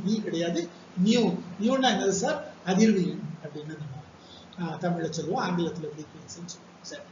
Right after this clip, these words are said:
E is equal to H. அப்ப இதுல H எந்த சைடு வச்சுக்கிடுவோம், மியூ அந்த சைடு பண்ணுவோம். அப்ப H is equal to E by மியூ.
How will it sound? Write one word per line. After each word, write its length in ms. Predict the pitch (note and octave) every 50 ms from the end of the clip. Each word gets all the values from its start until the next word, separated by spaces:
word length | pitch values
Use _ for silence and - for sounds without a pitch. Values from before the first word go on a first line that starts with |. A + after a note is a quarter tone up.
| - - - - -
E 140 | B3+ C4 B3
is 120 | G#3+ B3 - E3+
equal 240 | - - D#3 D3
to 80 | - -
H. 200 | D#3 - - - - - - - - - - - - - - -
அப்ப 160 | B3 A#3+ B3
இதுல 180 | A#3+ A3+ F#3+
H 180 | G#3 G#3 G3+ -
எந்த 200 | B3 G#3+ G#3+ G3+
சைடு 300 | - G#3 G3+ F3 F3 E3+
வச்சுக்கிடுவோம், 440 | F3 - - E3 E3+ B3 D#4+ D#4+ - - - - - -
மியூ 200 | G#3+ A3+ A3+ G#3+
அந்த 160 | F#3 E3+ F3+ E3+
சைடு 240 | - F3 D#3+ -
பண்ணுவோம். 320 | - - - - - - - -
அப்ப 160 | - F#3 G3+ F3+
H 220 | F3+ F3 - -
is 200 | A#3 - - F3+
equal 280 | E3 - - D#3 C#3 - -
to 80 | D3+ D3 - - - - - - -
E 220 | G#3 A3 A3 G3+
by 180 | E3+ D#3+ D3+ D3+ D3+ D3
மியூ. 260 | C3+ - - -